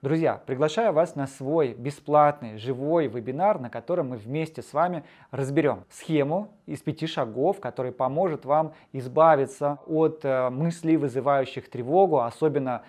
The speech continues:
за детей, особенно в отношениях и за финансы. Также мы рассмотрим с вами основные ошибки, которые повышают уровень тревоги. Помимо этого рассмотрим ситуации, в которых мы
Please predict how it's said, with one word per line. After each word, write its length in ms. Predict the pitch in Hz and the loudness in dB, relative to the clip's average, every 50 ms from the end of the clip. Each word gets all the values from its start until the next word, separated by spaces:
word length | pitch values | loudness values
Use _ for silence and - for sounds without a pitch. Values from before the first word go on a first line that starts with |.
| - - _ | -20 -20 _
за 160 | 110 110 139 | -6 -4 -4
детей, 640 | 120 127 131 - - 170 185 196 208 220 214 214 - - - _ | -4 -4 -6 -6 -2 2 4 4 4 2 0 -6 -12 -20 -20 _
особенно 400 | - 110 - 165 139 135 123 120 | -20 -4 -2 -2 -2 -2 -4 -6
в 60 | 107 | -8
отношениях 680 | 120 - - 127 120 - - 165 180 180 160 135 - | -10 -8 -8 -8 -8 -4 -2 -2 -2 -2 -2 -6 -8
и 40 | 123 | -10
за 100 | 113 120 | -10 -10
финансы. 500 | - - 147 143 127 110 98 - - - - _ _ _ _ _ _ - - - _ | -6 -4 -4 -4 -4 -4 -8 -12 -20 -20 -20 _ _ _ _ _ _ -20 -20 -20 _
Также 280 | _ 180 202 196 165 160 | _ 4 4 4 4 0
мы 100 | 139 139 | 0 0
рассмотрим 520 | 139 135 139 - 160 175 190 151 143 123 | -2 -2 -4 -2 -2 -2 0 0 -2 -6
с 80 | 117 - | -4 0
вами 220 | 143 151 156 139 | 2 2 2 2
основные 640 | 135 127 - - 156 156 147 147 185 185 170 143 131 | -2 -4 -6 -2 -2 -2 -2 0 -2 -2 -2 -2 -2
ошибки, 380 | 131 - - 220 220 220 - | -4 -4 -4 -6 -6 -6 -8
которые 420 | - 131 120 - 180 170 165 151 160 - - _ _ | -10 -10 -4 -2 0 2 2 0 -2 -6 -16 _ _
повышают 680 | - 156 151 175 170 - - 196 185 170 151 139 139 - | -4 -2 -2 -2 -2 0 2 4 6 6 6 6 4 0
уровень 360 | 160 156 143 127 120 117 110 | -2 0 0 0 -2 -4 -6
тревоги. 500 | - 131 131 123 127 117 110 101 - - - - | -4 -4 -2 0 -2 -2 -2 -4 -10 -16 -2 0
Помимо 340 | 160 160 185 220 214 208 | 2 2 2 2 0 0
этого 280 | 180 160 - - 127 131 | 0 -2 -2 -2 -2 -2
рассмотрим 480 | 131 135 - - 165 185 - 147 139 123 | -2 -2 -2 -2 -4 -2 -2 -4 -6 -6
ситуации, 560 | - - - - 170 185 220 214 - 156 131 | -8 -12 -6 -2 0 0 0 -2 -4 -8 -8
в 100 | - - | -8 -8
которых 600 | - 143 135 - - 175 185 185 170 156 - - | -10 -10 -10 -4 -2 0 0 2 0 -2 -4 -8
мы 340 | 139 143 156 175 180 160 | -8 -6 -4 -4 -4 -4